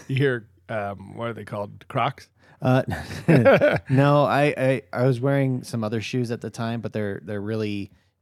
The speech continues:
Speaker 2: inexpensive, just cheap shoes.
Speaker 1: Uh-huh.
Speaker 2: Um, now, I, I actually had two layers of gloves on. I actually had a, a very warm jacket. So every, everywhere else was warm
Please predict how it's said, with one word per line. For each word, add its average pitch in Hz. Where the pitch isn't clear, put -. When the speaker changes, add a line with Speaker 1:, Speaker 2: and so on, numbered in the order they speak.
Speaker 2:
inexpensive, 101
just -
cheap 98
shoes. 95
Speaker 1:
Uh-huh. 117
Speaker 2:
Um, 98
now, 123
I, 123
I 117
actually 127
had 120
two 139
layers 131
of 120
gloves 120
on. 117
I 104
actually 107
had 110
a, 107
a 107
very 117
warm 110
jacket. 117
So 113
every, 190
everywhere 165
else 131
was 110
warm 98